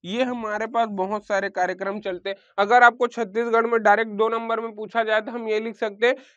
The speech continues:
कि उन्नीस सौ बीस के असहयोग आंदोलन के दौरान छत्तीसगढ़ में उपाधियों का अंत किया गया, वकालत का त्याग, सरकारी सेवाओं का त्याग, राष्ट्रीय विद्यालयों की स्थापना, राष्ट्रीय पंचायतों की स्थापना, खादी प्रचार प्रसार,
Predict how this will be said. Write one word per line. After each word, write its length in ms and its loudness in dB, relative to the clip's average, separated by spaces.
कि 100 -2
उन्नीस 460 -4
सौ 100 2
बीस 260 -6
के 100 -4
असहयोग 600 0
आंदोलन 420 -2
के 120 -6
दौरान 340 -2
छत्तीसगढ़ 560 -4
में 160 -2
उपाधियों 540 4
का 160 -2
अंत 220 -4
किया 260 -4
गया, 240 -2
वकालत 540 2
का 100 -4
त्याग, 260 -4
सरकारी 480 -2
सेवाओं 400 -2
का 120 -2
त्याग, 280 -2
राष्ट्रीय 400 -2
विद्यालयों 460 -2
की 220 -6
स्थापना, 400 -2
राष्ट्रीय 400 -2
पंचायतों 560 -2
की 160 -6
स्थापना, 400 -2
खादी 380 -4
प्रचार 400 -2
प्रसार, 380 2